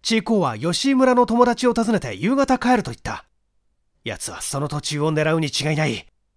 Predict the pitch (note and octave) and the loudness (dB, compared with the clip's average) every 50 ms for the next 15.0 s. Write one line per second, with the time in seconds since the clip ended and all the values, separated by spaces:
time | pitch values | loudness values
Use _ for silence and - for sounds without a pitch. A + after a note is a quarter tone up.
0 | _ _ _ _ _ - - - - B3 A#3+ A#3+ - - C4+ A3+ E3 - - - | _ _ _ _ _ -6 -2 0 2 2 2 2 4 6 6 6 6 4 2 -2
1 | - - _ _ _ _ _ _ _ _ _ _ _ _ _ _ _ _ _ _ | -8 -16 _ _ _ _ _ _ _ _ _ _ _ _ _ _ _ _ _ _
2 | _ _ _ _ _ _ _ _ _ _ _ _ _ _ B2+ B2+ - - - C3+ | _ _ _ _ _ _ _ _ _ _ _ _ _ _ -6 -6 -6 -6 -6 -6
3 | C3 B2+ B2 B2 A#2+ A2+ - _ - C#3 C#3+ F#3 F3 - _ _ - D3 C3+ G#2 | -4 -2 -2 -2 -2 -4 -6 _ -4 -2 0 0 -2 -4 _ _ -4 -4 -2 -2
4 | B2+ D3 D3+ C#3 C#3 - - A#2+ A2+ G2 F#2 E2 - - - _ _ _ _ _ | -2 -2 -2 -2 -4 -4 -6 -8 -6 -4 -6 -6 -6 -8 -16 _ _ _ _ _
5 | _ _ _ _ - - E3 G#3 A3 - - A3 F3 - - G3 F#3+ F#3 F#3 F#3 | _ _ _ _ -8 -2 0 0 0 0 0 -4 -4 -4 -2 0 0 2 2 2
6 | - G#3 G#3 F3 F3 E3 D3+ C#3 C#3 C#3 - D#3+ D3+ - D3 C3+ - - F#2+ D2 | 0 0 0 0 0 0 0 -2 -4 -6 -4 -4 -4 -4 -6 -8 -8 -8 -8 -10
7 | C#2 - G#2 A2 C3+ D3+ D3+ C#3 C3+ C3 A#2 G#2+ - A2 - C#2 B1+ - _ _ | -10 -8 -8 -6 -4 -4 -2 -2 -4 -4 -6 -6 -8 -10 -10 -12 -14 -18 _ _
8 | _ _ _ _ _ _ _ _ _ _ _ _ _ _ _ _ _ _ _ _ | _ _ _ _ _ _ _ _ _ _ _ _ _ _ _ _ _ _ _ _
9 | _ _ _ _ _ _ _ - B2 C3+ B2+ A2+ G2 G2 G2+ - - B2+ C#3+ - | _ _ _ _ _ _ _ -8 -4 -4 -4 -2 -4 -6 -6 -6 -4 -6 -4 -4
10 | B2+ A#2+ A2 G#2 G#2 G#2 A#2 A#2+ A2+ - B2+ B2 A2+ A#2+ A2+ G2+ - _ _ _ | -4 -6 -4 -6 -6 -6 -8 -8 -8 -8 -8 -8 -8 -8 -10 -10 -12 _ _ _
11 | _ _ _ _ _ _ _ _ _ _ _ - C#3+ D#3+ - - D3+ C#3 C3+ C3 | _ _ _ _ _ _ _ _ _ _ _ -6 -4 -4 -4 -4 -4 -4 -4 -4
12 | B2 - - C3+ D3 D3 - C#3 C3 C3 A#2+ - - G#2 F#2 - - - C3 F3+ | -6 -6 -8 -8 -8 -6 -6 -6 -6 -6 -6 -8 -8 -10 -10 -12 -10 -6 -6 -4
13 | G3+ F#3 F3 - - D#3+ D#3 D3 D3 D3 C#3 - D3 D3 C3+ B2+ A2+ - - D2 | -2 -4 -4 -4 -4 -2 -2 0 0 -2 -4 -6 -6 -6 -8 -8 -8 -10 -10 -10
14 | C#2 - - G2 A#2 D#3 D3+ D3 C3+ B2+ B2+ A#2 A2 A2 G#2+ - E2 B1 A#1 - | -10 -10 -8 -8 -6 -4 -4 -4 -4 -4 -6 -6 -8 -8 -10 -10 -10 -10 -12 -12